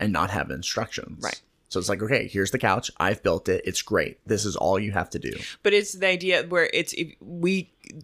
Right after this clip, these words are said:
Speaker 2: don't really work with people that it's like, if they need to build the ikea couch, that it's, they haven't at least tried to do it themselves. Like, we need people that have tried different things.
Speaker 1: Right.
Speaker 2: And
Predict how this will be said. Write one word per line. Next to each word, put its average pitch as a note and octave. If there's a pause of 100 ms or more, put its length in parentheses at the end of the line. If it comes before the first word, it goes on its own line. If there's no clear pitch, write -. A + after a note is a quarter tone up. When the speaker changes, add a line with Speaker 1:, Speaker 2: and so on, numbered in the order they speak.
(140)
Speaker 2:
don't F3 (300)
really E3+
work D#3
with D#3
people D#3+
that D#3
it's D#3+
like, D#3 (280)
if D#3+
they E3+
need E3+
to E3+
build D#3+
the D#3
ikea D3+
couch, - (100)
that D3+
it's, -
they E3
haven't E3
at C#3
least E3
tried D#3
to E3+
do D3
it B2
themselves. -
Like, E3+
we G3
need G#3
people F3+
that E3
have D3
tried E3+
different G3
things. A2
Speaker 1:
Right. - (1120)
Speaker 2:
And D#3+